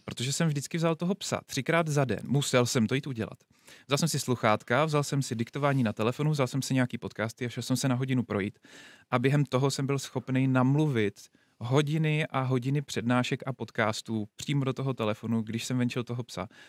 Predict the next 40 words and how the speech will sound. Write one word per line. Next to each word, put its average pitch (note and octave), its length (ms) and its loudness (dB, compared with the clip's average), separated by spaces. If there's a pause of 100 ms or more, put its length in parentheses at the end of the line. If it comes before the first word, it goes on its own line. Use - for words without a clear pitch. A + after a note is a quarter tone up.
(120)
A A#2 60 -6
zároveň B2 320 4
si - 100 -6
poslouchat A#2+ 440 -6
inspirace A2+ 720 -2 (420)
nebo A2 560 2
přednášky A2 800 2
nebo G#2+ 180 -2
podobné G#2+ 380 -2
věci. G2+ 340 -8 (180)
Takže A2+ 360 2
místo C3 280 2
toho, C#3+ 200 2
abych C3+ 240 -2
stával C3+ 360 2
dřív, B2 460 -4
tak D3+ 140 -4
se D3 100 -4
to C#3 100 -2
nakonec B2+ 360 -2
ukázalo, B2+ 480 0
že B2+ 120 -2
je B2 80 0
jednodušší A#2+ 480 -2 (360)
třeba A#2 320 4
jezdit G2+ 260 -2
s - 40 -16
kočárkem A2+ 540 0
a G2+ 40 -2
se - 140 -10
psem, G#2+ 260 -6 (340)
nebo G#2+ 360 2
jenom G#2+ 220 2
s - 80 -8
tím A2+ 180 -2
psem, F#2+ 320 -6 (160)
což - 220 -6
mi A#2+ 340 2
dost C3+ 340 -2
zachránilo A#2 760 2